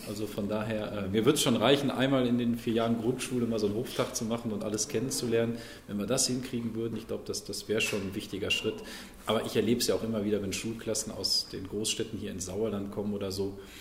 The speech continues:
wenn die so einen Waldjugendtag machen, einfach mal, wie viel Aufklärungsarbeit da mittlerweile geleistet wird, weil so die einfachsten Kenntnisse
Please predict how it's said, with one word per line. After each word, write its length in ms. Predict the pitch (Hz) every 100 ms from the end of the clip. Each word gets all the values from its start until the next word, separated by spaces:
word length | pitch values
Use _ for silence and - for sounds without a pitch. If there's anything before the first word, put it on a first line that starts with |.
| - - -
wenn 120 | - 92
die 100 | 95
so 80 |
einen 100 | 95
Waldjugendtag 840 | 87 107 117 110 104 107 104 101 101
machen, 240 | 98 104
einfach 300 | 104 101 98 104
mal, 160 | 95
wie 80 | 98
viel 140 | 110
Aufklärungsarbeit 840 | 107 117 - 95 95 - 107 107 101
da 60 |
mittlerweile 500 | 95 98 95 92 95
geleistet 480 | 92 92 101 104 101 98
wird, 180 | 101 -
weil 80 |
so 100 | 95
die 120 | 98 92
einfachsten 420 | 110 113 - 101
Kenntnisse 560 | - 156 98 - 104